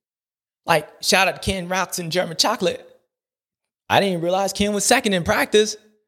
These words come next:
on there. Like, Ken was there, like, in the heat race.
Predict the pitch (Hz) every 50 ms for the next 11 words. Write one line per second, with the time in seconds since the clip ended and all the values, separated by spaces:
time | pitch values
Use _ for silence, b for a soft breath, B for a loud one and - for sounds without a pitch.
0 | _ _ _ - 160 180 175 165 170 190 202 202 - - - - _ _ - 147
1 | 143 - - 180 180 185 180 180 175 165 143 123 156 175 185 180 170 170 175 170
2 | - B B B B B _ - 139 143 143 160 147 139 135 180 208 185 - 143
3 | 143 151 151 147